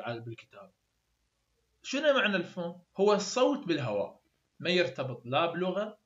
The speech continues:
ولا بمعنى ولا بكل شيء. الصوت، أي صوت، هسه مثل أقول ت، د، ك،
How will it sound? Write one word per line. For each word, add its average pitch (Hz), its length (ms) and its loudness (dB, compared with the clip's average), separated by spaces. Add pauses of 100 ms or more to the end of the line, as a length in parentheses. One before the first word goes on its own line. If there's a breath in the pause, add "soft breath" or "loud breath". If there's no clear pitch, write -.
(140)
ولا 160 540 2
بمعنى 185 680 0
ولا 180 280 4
بكل 185 280 -4
شيء. - 240 -14 (680 soft breath)
الصوت، 185 500 2
أي 180 100 4
صوت، - 360 -8
هسه 185 280 2
مثل 185 180 -2
أقول 170 340 2
ت، - 100 -2
د، 139 600 2
ك، 147 340 -6